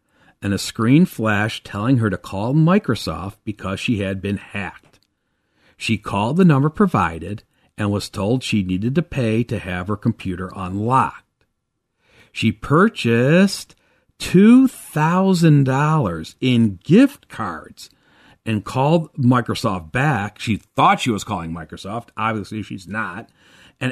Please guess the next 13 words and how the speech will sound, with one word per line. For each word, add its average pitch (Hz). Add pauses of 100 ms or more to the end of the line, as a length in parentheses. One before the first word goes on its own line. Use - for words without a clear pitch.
after 127
paying 123
with 113
the 98
gift 151
cards, 98 (180)
she 113
realized 135
that 110
she 98
had 95
been 92
scammed. 82